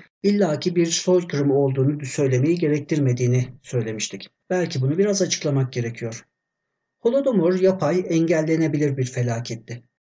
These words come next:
Stalin ne birlik çapındaki açlığı ne de Ukrayna'daki açlığı engellemeyi tercih etti. Köylüler sanayileşmenin sağlanabilmesi için şehirler ve şehirlerdeki proletarya doysun diye aç bırakıldılar.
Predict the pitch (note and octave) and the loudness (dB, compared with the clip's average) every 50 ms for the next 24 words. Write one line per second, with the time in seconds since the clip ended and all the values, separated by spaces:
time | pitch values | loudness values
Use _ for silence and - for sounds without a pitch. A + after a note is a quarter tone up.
0 | _ _ - - - - - A3+ G3 D#3 D#3 E3+ F3 E3+ - - D#3 E3+ F#3 F#3 | _ _ -10 -8 -6 -2 2 2 2 2 2 -2 -4 -8 -10 -6 0 0 2 4
1 | F#3+ F3+ F3 F3 F3 - - D#3+ C3 - D3 C#3 C3+ B2+ - C3 A2+ A2 A2+ - | 4 2 2 2 -2 -2 -4 -4 -2 -2 0 0 0 -2 -2 -4 -4 -4 -2 -4
2 | - C3+ D3+ F3+ F#3+ F#3+ - _ - E3 E3 F3+ D3 C#3 - E3+ D#3 D#3 C#3+ C#3 | -2 -2 -2 -4 -4 -6 -8 _ -4 -2 0 0 -2 -2 -2 0 0 2 2 2
3 | B2+ B2+ B2+ A#2+ A2+ A#2+ C3 - - D3+ E3+ F3+ - D3+ C#3+ C3+ C3 C3+ B2+ B2+ | 2 0 0 -2 -4 -2 -2 -4 -2 -2 -2 -2 0 0 0 0 2 2 2 2
4 | B2 B2 B2 A#2+ A#2+ - A#2+ A#2 A2 - A#2 A2 A#2 - - A#2+ B2 - _ _ | 2 2 2 0 0 0 -2 -4 -4 -4 -6 -8 -8 -8 -10 -10 -10 -10 _ _
5 | _ _ _ _ _ _ _ _ _ _ _ _ _ _ _ - - F3 E3 D3+ | _ _ _ _ _ _ _ _ _ _ _ _ _ _ _ -6 -2 0 2 2
6 | C#3 C3 B2+ D3+ F3+ F#3 - F3 E3 D#3 D3 C#3+ C3 C3+ B2+ - C#3 C3+ C3+ C3+ | 2 2 2 2 2 0 -2 -2 -2 0 0 2 2 2 0 0 0 0 0 0
7 | C3 - D3+ C#3+ C3+ B2+ C3 C3+ C#3 C#3+ C#3 B2+ B2+ B2 B2+ B2+ B2 - A#2 G#2 | 0 0 0 0 0 2 2 2 2 0 0 0 2 2 2 2 0 0 -4 -4
8 | - - F3+ F3+ - - D3+ C#3 D3+ C#3+ C3+ B2+ A#2+ C3 D#3 - - C3+ B2+ - | -4 -2 0 0 0 0 -2 -2 -2 0 0 0 0 0 -2 -2 -2 -2 -2 0
9 | C#3 C#3+ C#3 C#3 C#3 C3+ C3 B2+ B2+ B2 - B2 - C#3+ C#3+ C#3 C3+ C3+ C3+ C3 | 0 0 0 0 0 0 0 -2 -4 -6 -8 -8 -4 -4 -2 -2 0 -2 -2 -2
10 | D#3+ D3+ C#3 C3 A#2+ A#2 C#3 C3+ C3 B2+ - - B2 A2 - D#3+ F3+ - B2 C3 | 0 0 2 2 2 2 2 2 2 2 0 -2 -2 -2 0 -2 -2 -2 -2 -4
11 | B2+ - - A#2 A#2 A#2 - A#2 G#2 G#2+ A2 A2+ A2+ - - | -4 -4 -4 -4 -6 -6 -6 -10 -10 -10 -10 -10 -10 -10 -12